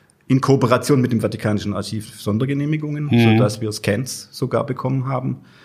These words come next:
Speaker 1: Das ist aber sehr beschränkt möglich. Und also mit Handy so reingehen und selber knipsen geht gar nicht.
Speaker 2: Ist es denn so, wie man sich's vielleicht vorstellt? Na gut, der Vatikan öffnet das ein oder andere Archiv, sogar das Geheimarchiv möglicherweise.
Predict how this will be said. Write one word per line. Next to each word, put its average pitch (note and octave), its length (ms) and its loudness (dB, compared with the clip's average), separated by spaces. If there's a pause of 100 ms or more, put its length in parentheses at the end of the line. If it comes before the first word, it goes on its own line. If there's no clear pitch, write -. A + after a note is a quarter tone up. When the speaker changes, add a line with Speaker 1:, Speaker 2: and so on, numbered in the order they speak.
(260)
Speaker 1:
Das A2 220 -6
ist - 380 -2
aber A2 200 4
sehr A2+ 160 4
beschränkt G#2+ 680 -2
möglich. F#2+ 320 -8
Und G#2+ 140 -8
also A2 240 2
mit A2+ 180 2
Handy C3+ 240 4
so A2+ 160 2
reingehen G#2 480 2
und G#2 220 -4 (220)
selber A2 360 0
knipsen B2+ 560 0
geht G#2+ 300 -2
gar F2+ 240 -2
nicht. - 320 -16 (400)
Speaker 2:
Ist - 180 0
es C3+ 80 0
denn A#2+ 180 0
so, A#2 200 0
wie C#3 80 2
man B2 160 2
sich's A#2+ 160 -2
vielleicht A2 260 -2
vorstellt? C3 360 0
Na A2 80 0
gut, D#3+ 240 0
der A2 160 4
Vatikan A2+ 520 0
öffnet A#2 320 -4
das A2 140 -2
ein A#2 240 0
oder A#2 180 2
andere A2+ 240 2
Archiv, E3+ 400 2
sogar A2 240 -2
das G2 180 -4
Geheimarchiv D3+ 760 0
möglicherweise. C#3+ 800 2